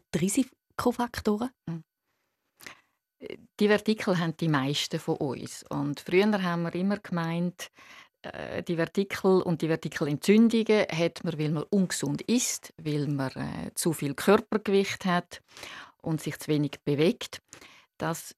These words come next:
Speaker 2: stimmt nicht ganz, äh, so. Wir wissen unterdessen, dass auch Menschen, die eine enorm faserreiche Kost zu sich nehmen, zum Beispiel Vegetarier, mehr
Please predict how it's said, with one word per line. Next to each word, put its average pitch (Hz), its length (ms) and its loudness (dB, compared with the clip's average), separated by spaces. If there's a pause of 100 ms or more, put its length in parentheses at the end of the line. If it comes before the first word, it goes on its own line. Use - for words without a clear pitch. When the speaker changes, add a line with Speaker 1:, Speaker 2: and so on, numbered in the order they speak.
Speaker 2:
stimmt - 600 0
nicht 180 420 2
ganz, 175 680 -4
äh, 220 120 -2
so. 220 420 0 (680)
Wir 165 400 -2
wissen 226 340 4
unterdessen, 185 600 2
dass 165 220 -2
auch 151 140 0
Menschen, 170 680 2
die 156 340 -4 (100)
eine 143 640 -2 (180)
enorm 165 680 2 (200)
faserreiche 180 960 0 (720)
Kost 190 400 2
zu 208 160 0
sich 220 220 -2
nehmen, 214 280 0
zum 160 160 -2
Beispiel 151 320 -6
Vegetarier, 151 840 0 (300)
mehr 170 460 6